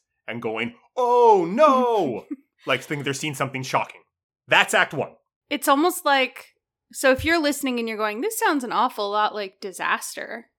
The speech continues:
Speaker 2: you would not be wrong.
Speaker 1: You would not be wrong at all. Also, if you're listening and you thought, "I'll bet this looks a lot like Mamma Mia,"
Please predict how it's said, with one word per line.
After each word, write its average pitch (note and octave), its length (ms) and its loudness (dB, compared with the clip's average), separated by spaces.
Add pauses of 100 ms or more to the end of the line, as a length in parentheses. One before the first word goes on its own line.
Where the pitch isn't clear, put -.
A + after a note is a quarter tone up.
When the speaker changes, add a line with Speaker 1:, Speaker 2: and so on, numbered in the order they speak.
Speaker 2:
you A3+ 220 -10
would G#3 120 -2
not G3+ 240 0
be A3 120 -6
wrong. F#3+ 340 -10 (200)
Speaker 1:
You C#3 240 -4
would C#3 160 -2
not C#3+ 340 2
be D#3+ 100 -6
wrong C3+ 300 0
at A#2+ 100 -2
all. G#2 380 -6 (340)
Also, D#3+ 220 2
if - 80 -2
you're E3 100 2
listening F3+ 300 2
and D#3 80 -4
you D3+ 60 -4
thought, C#3 360 -2
"I'll G3+ 160 4
bet G3 220 2
this E3+ 180 -2
looks D#3+ 280 -6
a D#3 40 -2
lot C#3 300 0
like C#3+ 200 -6
Mamma B2+ 300 -2
Mia," A#2 380 -2